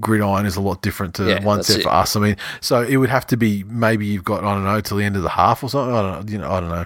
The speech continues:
Speaker 1: I don't know what it would be, but I think, like, a golden try situation though
Speaker 2: Yeah.
Speaker 1: would be, would be great, and, uh, maybe otherwise leave it as
Speaker 2: Honestly,
Speaker 1: extra
Speaker 2: how,
Speaker 1: time.
Speaker 2: how many games go to golden point? I'm fine with golden point during regular season.
Speaker 1: Yeah.
Speaker 2: And then in finals games,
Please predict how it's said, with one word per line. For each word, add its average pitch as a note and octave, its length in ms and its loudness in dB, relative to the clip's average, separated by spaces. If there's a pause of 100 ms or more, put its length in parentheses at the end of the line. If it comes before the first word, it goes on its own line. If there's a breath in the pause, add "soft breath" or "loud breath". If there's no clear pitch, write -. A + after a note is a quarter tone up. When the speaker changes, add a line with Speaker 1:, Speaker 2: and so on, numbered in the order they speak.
(200)
Speaker 1:
I G#2+ 80 -2
don't G2 80 4
know F2 80 4
what F2+ 140 2
it E2+ 40 0
would E2+ 140 -2
be, F#2 220 6
but F#2 180 4 (260 loud breath)
I B2+ 80 2
think, D3+ 160 2
like, B2+ 160 2
a A#2+ 60 -2
golden B2+ 340 2
try A#2 280 2
situation A2 540 0
though D#3 280 2
Speaker 2:
Yeah. C3+ 300 -4 (240)
Speaker 1:
would A2+ 180 2
be, G#2 180 2
would A#2 200 2
be G#2+ 100 0
great, A2 320 2 (340 loud breath)
and, B2+ 120 4
uh, B2+ 80 4
maybe C#3+ 240 4
otherwise C#3+ 400 4
leave C#3 160 4
it C3 40 4
as B2 100 2
Speaker 2:
Honestly, C#3+ 180 2
Speaker 1:
extra C3+ 160 0
Speaker 2:
how, C#3 120 4
Speaker 1:
time. G2+ 100 -6 (360)
Speaker 2:
how D#3 240 -4
many C#3+ 320 -2 (140)
games F#2 320 -2
go F#2+ 120 -4
to F2 80 -8
golden E2+ 280 -4
point? - 320 -14
I'm C#3 160 2
fine G#2 420 2
with F2+ 160 -8
golden F2 300 0
point F#2 260 -6
during F2 220 -10
regular G#2 320 0
season. D#3 360 0 (280)
Speaker 1:
Yeah. F#2+ 180 2 (640)
Speaker 2:
And G2 140 -14
then F#2 80 -10
in F2 140 -10
finals A2+ 500 0
games, G2+ 760 -4